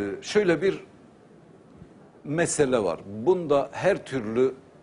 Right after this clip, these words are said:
so-, son zamanlarda şöyle bir yaygın itham biçimi var. O tuzağa da işaret etmek ama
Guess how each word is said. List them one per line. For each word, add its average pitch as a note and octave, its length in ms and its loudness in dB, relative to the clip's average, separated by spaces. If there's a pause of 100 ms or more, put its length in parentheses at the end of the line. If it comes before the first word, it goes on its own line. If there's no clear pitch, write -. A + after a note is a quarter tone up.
(220)
so-, D#3 180 -2
son E3+ 240 0
zamanlarda B2+ 640 2
şöyle C3+ 400 2
bir A#2+ 300 -4
yaygın B2 640 2 (100)
itham B2+ 460 -2
biçimi A#2+ 420 -6
var. F#2 160 2 (420)
O E3+ 180 0
tuzağa C3+ 480 4
da A#2+ 100 2
işaret G2 480 -4
etmek C3+ 380 -4
ama C#3 300 2